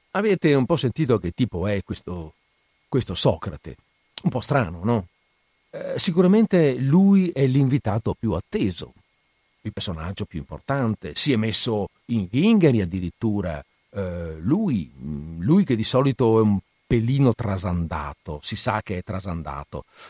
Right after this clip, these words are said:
Poi per strada addirittura invita un amico. Invita un amico alla cena nella quale questo disgraziato, questo, questo, questo Aristodemo non era invitato, no? E lo invita lui, Socrate, "Vieni con me, dai, ti invito io da, da, da Agatone. Giustifico io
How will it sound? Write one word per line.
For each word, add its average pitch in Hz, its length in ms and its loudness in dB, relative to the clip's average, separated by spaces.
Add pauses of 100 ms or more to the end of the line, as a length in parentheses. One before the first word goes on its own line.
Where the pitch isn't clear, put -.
(360)
Poi 156 640 2
per 175 160 2
strada 190 480 -2 (200)
addirittura 190 500 4
invita 185 380 6
un 170 100 4
amico. 160 440 0 (1040)
Invita 170 380 6
un 135 100 6
amico 202 440 4
alla 160 200 2
cena 165 300 2
nella 123 200 4
quale 120 200 2
questo 104 200 -2
disgraziato, 104 800 0 (200)
questo, - 240 -8
questo, 98 500 -6
questo 113 240 -4
Aristodemo 110 520 2
non 92 200 2
era 101 200 0
invitato, 95 580 -2
no? 147 180 -4
E 269 40 -2
lo 302 80 2
invita 269 260 2
lui, 190 220 2
Socrate, 143 460 2
"Vieni 208 200 0
con 180 140 -2
me, 165 160 2
dai, 143 200 0
ti - 80 -2
invito 151 280 0
io 135 180 2
da, 95 220 0
da, 92 180 -4
da 101 140 0
Agatone. 92 440 -4 (320)
Giustifico 165 580 6
io 147 340 4